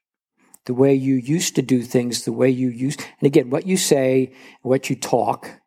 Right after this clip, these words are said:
you know, there's, there's people that were prolific with their, with their language in some of those words that we don't, I don't use. And they didn't, they didn't,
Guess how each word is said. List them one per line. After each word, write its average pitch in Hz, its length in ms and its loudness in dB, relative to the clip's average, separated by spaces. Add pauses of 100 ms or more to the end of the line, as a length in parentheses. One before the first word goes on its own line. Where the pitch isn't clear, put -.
(760)
you 131 60 -4
know, 127 160 0
there's, 139 400 -4
there's - 440 -4 (560)
people 156 360 2
that 143 280 2
were 139 220 2
prolific 147 840 0 (260)
with 139 280 2
their, 131 380 2 (140)
with 139 220 0
their 131 160 2
language 127 560 2
in 117 340 -4 (540)
some 131 240 2
of 117 80 2
those 120 260 0
words 120 320 0
that 117 320 0 (220)
we 117 160 -2
don't, 113 260 2
I 127 100 2
don't 113 240 2
use. - 400 -2 (2000)
And 120 280 0
they 120 80 -4
didn't, 151 280 0 (400)
they 135 100 2
didn't, 165 400 0